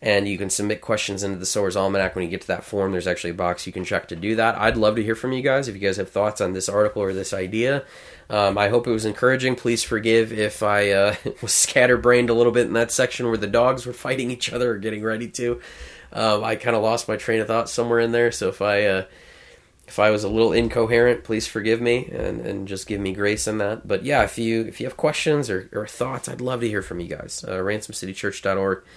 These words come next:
click on the contact tab and submit in a question to the Sower's Almanac.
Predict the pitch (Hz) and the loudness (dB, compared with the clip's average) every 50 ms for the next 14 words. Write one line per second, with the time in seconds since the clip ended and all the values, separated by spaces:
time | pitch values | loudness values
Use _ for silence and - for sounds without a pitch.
0 | - - - - - - 104 95 - 92 92 90 - 92 87 85 85 - 82 85 | -20 -20 -20 -20 -10 -8 -6 -4 -4 -4 -4 -4 -2 -4 -4 -4 -4 -4 -6 -6
1 | - - - 92 85 85 85 85 - _ - - - - _ _ _ - 80 85 | -6 -6 -6 -4 -4 -4 -6 -8 -12 _ -20 -20 -20 -20 _ _ _ -8 -8 -6
2 | 87 - - 92 87 90 95 90 87 85 82 80 - 85 80 - - 85 85 85 | -4 -4 -4 -4 -2 -2 -2 -2 -2 -2 -4 -6 -6 -6 -6 -6 -8 -10 -10 -10
3 | 82 80 - 85 82 80 82 85 76 78 - 90 85 82 - - - | -10 -8 -8 -6 -6 -4 -4 -4 -4 -6 -6 -8 -10 -10 -12 -14 -16